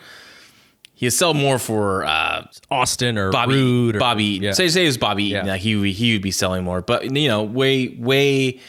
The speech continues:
Speaker 1: Scotty Flamingo, Scott Anthony's, Raven, ex-, you know, future Raven, was positioned at the time, was a lower mid-card heel. So he's gonna definitely take the advantage and um,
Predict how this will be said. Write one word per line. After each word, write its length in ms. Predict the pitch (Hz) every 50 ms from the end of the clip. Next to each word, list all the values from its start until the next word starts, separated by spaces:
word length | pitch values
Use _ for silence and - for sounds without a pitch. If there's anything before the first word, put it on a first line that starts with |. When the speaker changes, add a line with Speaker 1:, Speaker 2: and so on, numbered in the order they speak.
| - - - - - _ _ _ _ _
Speaker 1:
Scotty 520 | - - - - - - 143 127 123 120
Flamingo, 720 | 113 - 113 110 120 131 131 123 123 120 117 117 117 117
Scott 220 | 110 - - 90 76
Anthony's, 880 | 110 117 117 107 107 110 110 107 107 107 107 104 104 101 95 - -
Raven, 360 | 90 92 98 98 95 98 95
ex-, 240 | 95 92 - - -
you 80 | - 95
know, 100 | 87 82
future 280 | - - 104 - 92
Raven, 440 | 95 95 95 92 92 92 92 92 92 - _ _
was 160 | - 95 90
positioned 460 | - - 107 104 143 202 220 - 247 120
at 80 | 98
the 80 | 101 90
time, 560 | - 95 90 87 85 87 90 92 92 98 101 - - - - - - - _
was 600 | - 95 95 95 95 92 92 92 92 95 95 95
a 80 | - 82
lower 320 | 107 113 113 123 131 135
mid-card 520 | 127 117 120 117 120 - 147 135 135 151 147
heel. 640 | - - 104 95 87 87 90 95 117 131 143 151 135
So 200 | - - - 101
he's 240 | 101 107 107 104
gonna 160 | - 110 104 101
definitely 560 | 107 107 104 - - 107 107 104 104 101 - - - - - - - _ -
take 360 | - 120 117 117 113 - -
the 220 | - 117 113 113
advantage 800 | 110 98 95 98 95 95 95 95 98 101 104 107 113 110 - -
and 320 | 98 95 95 92 95 95 - - - - - - - -
um, 440 | - 90 90 90 92 92 98 101